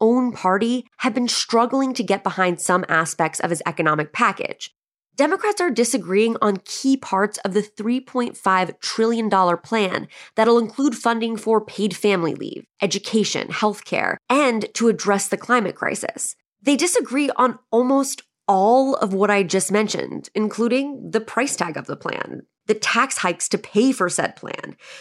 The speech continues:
the healthcare provisions in the proposal, and the climate provisions that the progressive wing of the party and the president have been insisting must be included.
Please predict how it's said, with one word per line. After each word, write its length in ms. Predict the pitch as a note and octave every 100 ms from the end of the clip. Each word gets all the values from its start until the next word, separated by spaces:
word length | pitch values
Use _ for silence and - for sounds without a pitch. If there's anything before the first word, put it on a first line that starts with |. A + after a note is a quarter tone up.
| -
the 160 | G#3 A3+
healthcare 680 | - G3+ C4+ - G#3 F3+
provisions 460 | - E3 D#3+ D#3 D3
in 80 | D3+
the 80 | D3
proposal, 600 | - - D#3 C#3+ - - _ -
and 400 | G#3+ D4+ D#4 - _
the 160 | F3 A3+
climate 420 | - B3 D4 C4+
provisions 680 | - E3 D#3 - - E3+ E3+
that 180 | F#3+
the 40 | G#3
progressive 640 | - G3 - A3+ - A#3+
wing 180 | F#3 G#3+
of 100 | G3
the 80 | -
party 480 | - A3+ F3+ F3 F#3+ -
and 160 | B3
the 40 | E4
president 560 | - E4 G#3 E3+ E3 -
have 160 | - A#3
been 160 | C4 -
insisting 1040 | B3 A#3+ - - - E4 D#4+ - F3+ E3+
must 260 | F3+ F#3 -
be 140 | F3+
included. 540 | E3 D3+ E3+ B2 -